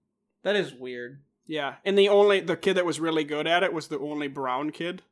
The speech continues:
Speaker 2: That's pretty racist that he was given the job to play that, and he's not even fucking Aboriginal Australian, he's half Japanese. It's kind of racist.
Speaker 1: <laughs>
Speaker 2: Whatever, whatever our,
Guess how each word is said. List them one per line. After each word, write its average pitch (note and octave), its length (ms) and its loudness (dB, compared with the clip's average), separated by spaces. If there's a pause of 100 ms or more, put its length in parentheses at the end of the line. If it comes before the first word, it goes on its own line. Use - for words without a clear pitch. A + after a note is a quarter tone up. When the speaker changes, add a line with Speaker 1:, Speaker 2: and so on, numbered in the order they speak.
(480)
Speaker 2:
That's F3 180 -4
pretty C3+ 240 -8
racist A#2 680 -10
that C3+ 160 -12
he C3+ 180 -6
was D3 180 -10
given D3 300 -6
the C#3 100 -8
job C3+ 360 -6
to D3+ 40 -12
play B2+ 300 -12
that, D#3+ 300 -8
and C#3+ 100 -10
he's A#2+ 140 -12
not C3 180 -8
even C#3 300 -10
fucking D3 340 -10
Aboriginal C3 520 -10
Australian, B2+ 380 -10
he's C#3 120 -12
half A2 320 -12
Japanese. B2 720 -12 (320)
It's - 100 -18
kind E3+ 180 -2
of A#2+ 80 -10
racist. C3+ 720 -6 (200)
Speaker 1:
<laughs> - 160 -8
Speaker 2:
Whatever, F3 320 2
whatever G3+ 320 4
our, D3+ 280 4